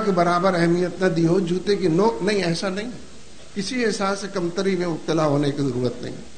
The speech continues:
کوئی معذرت خانہ رویہ، اپولوجیٹک ہونے کی ضرورت نہیں ہے کہ شاید ہم بھی بہت غلط کام کر رہے ہیں۔ پوری مغربی دنیا نے سر کی آنکھوں سے دیکھ لیا ہے، دل کی دھڑکنوں سے سمجھ لیا ہے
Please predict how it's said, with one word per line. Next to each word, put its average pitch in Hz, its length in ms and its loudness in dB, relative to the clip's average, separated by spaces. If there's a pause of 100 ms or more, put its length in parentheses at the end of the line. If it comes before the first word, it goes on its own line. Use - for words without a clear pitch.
(640)
کوئی 254 380 10 (100)
معذرت 214 560 6
خانہ 247 360 6
رویہ، 190 360 6
اپولوجیٹک 190 760 2
ہونے 196 240 4
کی 180 120 0
ضرورت 165 400 2
نہیں 170 200 4
ہے 139 160 2 (340)
کہ 170 80 -4
شاید 208 260 6
ہم 208 160 2
بھی 233 160 0
بہت 185 180 0
غلط 165 300 0
کام 143 280 -2
کر 127 80 -10
رہے 113 160 -12
ہیں۔ - 100 -16 (760)
پوری 254 460 2
مغربی 233 480 2
دنیا 196 420 4
نے 196 160 4 (140)
سر - 280 0 (120)
کی 185 120 -6 (120)
آنکھوں 196 340 0
سے 196 160 2
دیکھ 156 300 -2
لیا 147 320 2
ہے، 147 120 2 (140)
دل 185 140 4 (100)
کی 180 100 2
دھڑکنوں 156 560 0
سے 185 140 -4
سمجھ 151 240 -2
لیا 143 340 2
ہے 123 100 -2